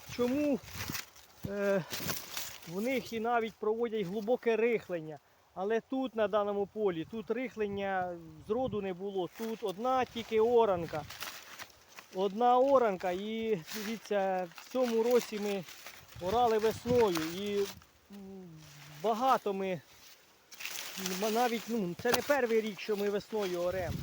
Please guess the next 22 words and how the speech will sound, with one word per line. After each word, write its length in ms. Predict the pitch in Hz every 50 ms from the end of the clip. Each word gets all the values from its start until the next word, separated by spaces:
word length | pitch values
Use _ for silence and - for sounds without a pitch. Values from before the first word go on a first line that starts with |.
| - - - -
Дуже 260 | 240 269 240 220 220
ми 100 | 208 202
багато 500 | 190 190 196 185 196 190 175 - 185 175
орем. 340 | 175 180 175 180 202 190 165 - - - - - - - - - 180
Е, 40 | 175 170 175 165 165 160 160 - - - - - - - - - - - - - - - - - - - - - - - - - - - - - - - - - - - - - - - -
я 120 | 202 233 226
б 60 | -
сказав, 460 | - - 220 202 196 233 240 208 170
що 320 | - - - 220 208 185 - - - - - - - - - - -
останні 540 | 208 185 - - 220 240 240 - 220 226 220
роки, 480 | 220 226 214 - - 277 285 277 247 - - - - - - - - - - - 196
е, 200 | 196 196 196 196
весною 520 | 185 208 202 - - 254 269 262 247 226 220
ми 100 | 220 208
тільки 280 | - 233 208 - 226
й 80 | 220 214
орем. 400 | 208 208 208 196 175 156 147 127 - - -
Там 180 | - 185 190 190
ото, 280 | 196 - 208 202 175 - - - - - - - - - - - - - - - - - - - - - - - - - - -
е, 160 | 156 156 160
в 100 | 160 151 165
двадцятому 760 | 202 220 208 - 277 285 262 - 247 226 220 220 214 202